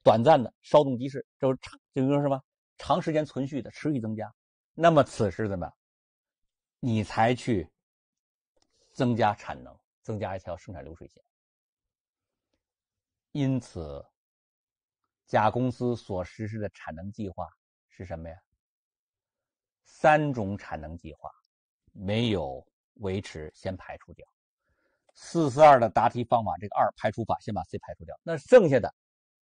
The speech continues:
这个典型特征描述的是哪种产能计划类型呢？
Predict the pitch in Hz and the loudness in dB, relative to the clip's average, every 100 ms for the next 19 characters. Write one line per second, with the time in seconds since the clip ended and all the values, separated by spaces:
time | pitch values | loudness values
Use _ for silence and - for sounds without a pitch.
0 | _ _ _ _ _ 226 170 131 135 110 | _ _ _ _ _ 4 6 8 6 4
1 | 143 131 139 127 127 135 123 135 143 147 | -2 -2 -2 -2 -4 -4 -2 0 -2 -8
2 | 117 107 123 101 _ _ _ - 117 113 | -8 -8 -12 -12 _ _ _ -12 -4 0
3 | 139 131 - 90 82 95 101 95 87 82 | 0 -4 -8 -10 -10 -12 -12 -12 -12 -12
4 | 78 _ | -16 _